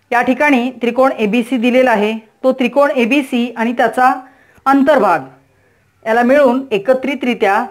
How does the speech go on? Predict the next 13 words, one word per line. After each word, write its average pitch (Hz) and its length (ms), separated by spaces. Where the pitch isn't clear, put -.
त्रिकोणी 247 460
क्षेत्र 392 500
असे 208 280
म्हणतात. 247 400
कोणांवरून 294 720
त्रिकोणाचे 233 600
प्रकार. 220 420
तर 233 220
कोणांवरून 233 680
त्रिकोणाचे 240 720
तीन 285 240
प्रकार 269 300
पडतात, 233 380